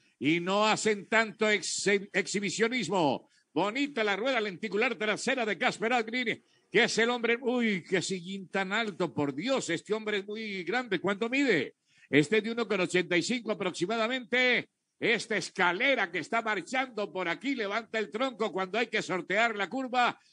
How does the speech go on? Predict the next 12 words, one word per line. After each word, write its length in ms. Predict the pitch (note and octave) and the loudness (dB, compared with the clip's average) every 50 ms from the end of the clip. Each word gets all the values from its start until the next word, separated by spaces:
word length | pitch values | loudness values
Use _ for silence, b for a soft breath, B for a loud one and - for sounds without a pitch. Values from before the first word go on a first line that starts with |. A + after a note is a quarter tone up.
| _ _ - | _ _ -2
y 180 | C#3 E3+ F3+ | 0 0 2
se 180 | - - G3 G3+ | 2 2 2 2
inclina 440 | G3 F3+ D3 F3+ - G#3+ B3 A#3+ F#3+ | 2 -2 -6 -6 -6 -4 -2 -4 -4
sobre 300 | - G3 G#3+ G#3+ G3+ G3 | -2 -2 -2 -2 0 -2
el 220 | G3 G3+ G#3 A#3 | -2 -2 -2 0
lado 240 | B3+ C#4 C4 B3+ B3+ | -2 0 0 0 2
derecho. 640 | C4 B3+ B3+ G3+ - - F3+ E3 D3+ B2+ G#2 - b b b b b | 2 4 4 2 2 4 4 4 4 4 2 -2 b b b b b
El 260 | C#3 F#3 A3 G#3+ G#3+ | 2 4 4 4 2
campeón 560 | - G#3+ A3 G#3+ F3+ D#3 A3 A3+ C4 C#4 C4+ | 0 -2 -2 -2 -2 -2 0 0 0 0 -2
nacional 640 | C4 C4 A3+ - - A3 A3+ A3+ B3 B3+ C4+ C4+ C4 G#3+ | -2 -2 -2 -2 0 0 0 2 2 2 2 2 0 0
de 220 | A#3 B3 B3 A3+ | 2 2 2 2
Dinamarca. 1300 | G3 B3 C#4 D4 C#4+ C#4 C4 B3 A#3+ A#3+ B3+ C#4+ D4 C4 A3+ - - A3+ G#3+ F#3+ F3 D#3+ C#3+ A#2+ G#2 - | 0 2 2 2 2 2 0 -2 0 2 2 2 2 2 0 -2 -2 0 2 4 4 4 4 2 0 -4